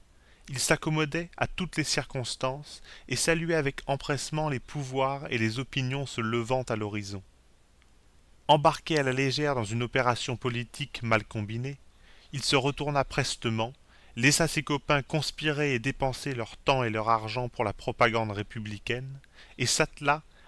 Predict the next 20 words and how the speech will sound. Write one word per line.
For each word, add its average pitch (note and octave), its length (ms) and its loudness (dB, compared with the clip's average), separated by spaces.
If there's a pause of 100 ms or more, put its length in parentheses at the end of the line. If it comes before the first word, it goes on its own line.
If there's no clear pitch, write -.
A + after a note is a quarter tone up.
à A2+ 80 6
l'exploitation D3+ 840 0
de B2+ 60 -4
sa - 160 -4
renommée. G#2 480 -4 (1000)
Et - 60 -4
tandis D#3 380 0
qu'il A2+ 240 -6
donnait C#3+ 340 0
à B2+ 100 0
entendre B2 580 -2
qu'il C3 160 -6
se - 160 -4
nourrissait C3 580 0
du A2+ 120 -4
traditionnel B2 800 -2
pain B2+ 200 4
noir B2 340 4
de G#2 80 -4
l'exil, G#2+ 680 -6